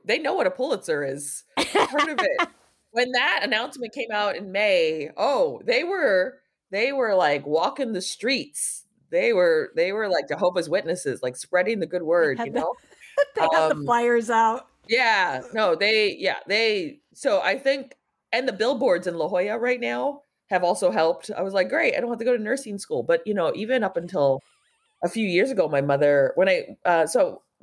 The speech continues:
Speaker 1: you know, my show before this, I ran for public office, um, just to see what that would be like, and then, and then wrote a rally campaign show around it. And my mother was like, "You can't run, you can't run. They're gonna dig up stuff from my past." And I'm like, "What, what are they gonna dig up?" And she's like,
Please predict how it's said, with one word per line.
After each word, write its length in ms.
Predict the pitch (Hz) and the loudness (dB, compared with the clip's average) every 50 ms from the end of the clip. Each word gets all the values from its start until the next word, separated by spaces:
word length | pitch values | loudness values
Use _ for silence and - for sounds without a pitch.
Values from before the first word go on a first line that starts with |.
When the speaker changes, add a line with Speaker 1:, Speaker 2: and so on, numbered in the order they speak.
| - 185 - | -4 -4 -2
Speaker 1:
you 80 | 180 180 | 0 0
know, 40 | 165 | 0
my 100 | 156 - | 0 0
show 160 | - 208 185 | -2 -2 -4
before 280 | 165 - - 185 190 | -4 -4 -2 0 0
this, 220 | 185 170 156 156 - | 2 2 0 0 0
I 80 | 151 | 0
ran 260 | 143 139 143 147 151 - | 0 0 0 -2 -2 -4
for 140 | - 143 | -6 -8
public 340 | 135 - 139 135 139 123 - | -6 -6 -6 -6 -6 -6 -6
office, 600 | 127 127 139 - - - 131 135 139 - - - - _ - - - - - - _ - - | -6 -6 -6 -6 -8 -8 -8 -8 -8 -10 -12 -18 -18 _ -20 -20 -20 -20 -20 -20 _ -4 0
um, 340 | 156 147 135 123 120 240 - | 2 2 2 0 -2 -4 -10
just 440 | - 185 - - - - - - - | -10 -10 -8 -8 -8 -10 -12 -14 -14
to 80 | - - | -12 -10
see 180 | - - 208 180 | -8 -6 -2 0
what 120 | 175 170 | 0 2
that 100 | 175 165 | 2 2
would 100 | 165 147 | 2 2
be 100 | 170 160 | 2 2
like, 280 | 160 170 175 170 165 - | 2 4 4 2 0 -2
and 140 | - 170 185 | -4 -2 -2
then, 280 | 165 156 156 156 151 - - | -2 -2 -2 -4 -8 -10 -8
and 160 | - 156 156 | -6 -4 -2
then 240 | 147 139 139 135 131 | -2 -2 -2 -2 0
wrote 240 | 147 151 147 139 143 - | 0 2 2 0 -2 -4
a 60 | 139 | -4
rally 560 | 135 143 135 135 147 147 151 143 135 131 127 | 0 0 0 2 2 2 0 0 0 -2 -4
campaign 480 | 127 - - 139 139 - 170 143 156 180 | -6 -6 -6 -6 -6 -6 -6 -6 -6 -6
show 240 | 180 - 156 131 123 | -4 -2 0 2 2
around 320 | 120 123 120 123 120 120 | 4 2 2 2 0 2
it. 160 | 127 117 110 - - - - - - - - - - | 2 0 0 -2 -6 -16 -20 -20 -20 -20 -12 -8 -4
And 80 | 156 165 | 0 0
my 100 | 160 156 | 2 2
mother 260 | 156 156 156 160 151 | 4 4 4 4 2
was 140 | 147 139 156 | 0 0 -2
like, 100 | 175 156 | -4 -6
"You 100 | 180 - | -6 -8
can't 280 | - 180 175 156 - | -8 -6 -6 -4 -4
run, 220 | 151 160 156 156 147 | -2 0 0 0 -2
you 80 | 135 | -2
can't 200 | 147 196 175 139 | -2 -2 -2 -2
run. 140 | 151 156 143 | 0 0 -2
They're 80 | 139 135 | -2 -2
gonna 160 | 143 143 139 | -2 -2 -2
dig 180 | 139 156 151 156 | 0 0 0 0
up 100 | 147 - | -2 -2
stuff 180 | - 156 147 | -2 -4 -4
from 160 | - 147 151 165 | -4 -4 -2 0
my 160 | 175 185 196 | 0 0 0
past." 600 | 190 - 151 135 123 - - - - - - - _ _ _ | 0 -2 -2 -2 -2 -4 -4 -6 -6 -6 -8 -10 _ _ _
And 80 | 131 135 | -10 -6
I'm 60 | 151 | -4
like, 140 | 147 139 156 | -4 -2 0
"What, 240 | 156 - - - | -2 -2 -2 -2
what 140 | 147 175 160 | -2 0 0
are 60 | 175 | 0
they 100 | 170 170 | 2 0
gonna 180 | - 156 156 139 - - | 0 0 -2 -4 -2 -2
dig 100 | 143 156 | -2 0
up?" 220 | 139 110 - - _ - - - - - - - | 0 0 -2 -4 _ -20 -20 -20 -20 -16 -12 -8
And 100 | 185 196 | -4 -2
she's 160 | 208 190 - | -2 0 0
like, 240 | 180 160 - - | 0 0 -2 -4